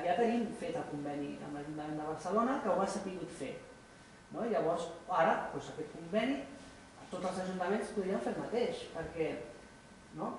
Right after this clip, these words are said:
La, aquí ha superat tota una sèrie de, de barreres, obstacles, doncs, doncs això es podria, aquestes xarxes es, es podrien fer. I ara és,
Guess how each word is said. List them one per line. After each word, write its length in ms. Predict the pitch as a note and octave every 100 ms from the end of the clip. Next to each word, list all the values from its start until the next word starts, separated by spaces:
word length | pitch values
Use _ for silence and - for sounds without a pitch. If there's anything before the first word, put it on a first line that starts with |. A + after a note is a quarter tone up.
| - C#3+
La, 240 | C3+ C3 C3 - - - - - -
aquí 240 | - F3+
ha 80 | A3
superat 500 | - E3 F#3 F#3 -
tota 160 | - E3
una 80 | D#3+
sèrie 300 | E3+ D#3+ D3+
de, 200 | D3 C#3+ B2 - - -
de 60 | E3
barreres, 560 | D3+ D#3 F#3+ G3+ G#3
obstacles, 580 | - - E3 F#3+ G#3+ A3 -
doncs, 260 | D#3 - - - - -
doncs 180 | D#3+ D3+
això 160 | C#3 D3+
es 80 |
podria, 320 | B3+ A#3 F3+ D#3
aquestes 280 | E3 G#3 G3+
xarxes 340 | - - G#3 F#3+
es, 160 | - D#3+
es 100 | -
podrien 400 | D#3+ D#3 D#3 D3 -
fer. 140 | C3 B2+ - - - - -
I 80 | D#3
ara 120 | C#3+
és, 100 | -